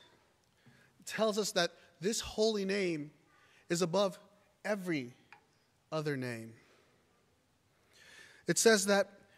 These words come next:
at the presence of this name, every knee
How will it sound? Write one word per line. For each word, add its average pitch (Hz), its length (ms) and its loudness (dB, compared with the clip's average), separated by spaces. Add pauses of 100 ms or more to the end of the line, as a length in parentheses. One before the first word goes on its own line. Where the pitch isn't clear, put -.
(140)
at 170 100 4
the 180 80 -2
presence 220 420 2
of 165 140 -8
this 170 220 0
name, 190 360 2 (360)
every 180 280 -4
knee 180 560 -4